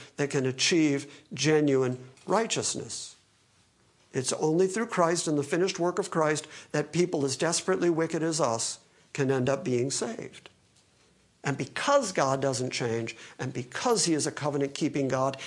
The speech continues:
and because he is faithful to us even when we're not faithful to him, only then can there actually be salvation, 'cause he doesn't change regardless of how many times we mess it up.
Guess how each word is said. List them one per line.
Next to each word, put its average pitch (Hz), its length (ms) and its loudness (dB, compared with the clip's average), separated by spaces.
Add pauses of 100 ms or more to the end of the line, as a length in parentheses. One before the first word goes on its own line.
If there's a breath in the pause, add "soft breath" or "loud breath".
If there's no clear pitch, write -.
(120)
and 143 100 -2
because 147 380 -2
he 254 240 0
is 202 160 2
faithful 180 420 0
to 175 120 -2
us 170 300 0
even 175 320 0
when 156 200 2
we're 147 100 2
not 170 380 0
faithful 160 340 -2
to 151 100 -4
him, 190 400 2 (520 loud breath)
only 196 340 4
then 165 320 2
can 151 180 0
there 139 220 0
actually 151 380 -2
be 147 160 -2
salvation, 135 680 -2
'cause 113 200 -8
he 202 160 -2
doesn't 139 320 -2
change 131 440 -2 (440 loud breath)
regardless 131 920 -4 (360)
of 131 140 -10
how 135 160 -2
many 131 240 0
times 123 420 -2
we 117 160 -6
mess 104 480 -8
it - 120 -12
up. - 280 -18